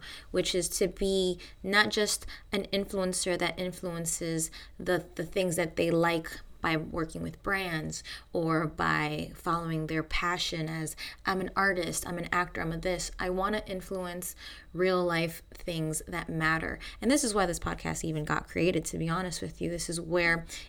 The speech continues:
it stems from. Um, I wanna say that social media bullying needs to, um, it, it's, it's something that we need to fight against more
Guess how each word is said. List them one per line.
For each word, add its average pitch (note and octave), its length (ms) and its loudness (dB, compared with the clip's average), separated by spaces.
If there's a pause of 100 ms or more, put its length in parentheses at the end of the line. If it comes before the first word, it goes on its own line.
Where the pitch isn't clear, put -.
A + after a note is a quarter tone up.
it E3+ 120 0
stems F#3+ 420 2
from. - 300 -4 (340)
Um, D#3 400 2
I E3+ 80 8
wanna F3+ 260 4
say F#3+ 340 4
that E3 260 4
social F3+ 340 0
media E3+ 440 0 (360)
bullying F3+ 640 0 (300)
needs G3 540 2 (180)
to, F3 500 2
um, D#3+ 540 2
it, F#3+ 140 0
it's, - 240 4
it's G3 160 4
something G#3 300 4
that F#3+ 140 0
we F#3+ 100 0
need F3+ 200 0
to F#3+ 120 -2
fight E3+ 380 -2
against E3 540 -2 (180)
more D#3+ 420 0